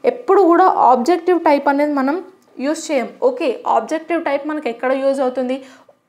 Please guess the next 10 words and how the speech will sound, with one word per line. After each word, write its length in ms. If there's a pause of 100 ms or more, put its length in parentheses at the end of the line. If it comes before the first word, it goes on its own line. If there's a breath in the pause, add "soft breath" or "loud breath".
(200)
వచ్చిన 340
ఆన్సర్ 380
అనేది 260
కరెక్టా 420
రాంగా 340
అనేది 380
వెరిఫై 360
చేసుకోవడం 500
కోసం 320
ఆబ్జెక్ట్-, 380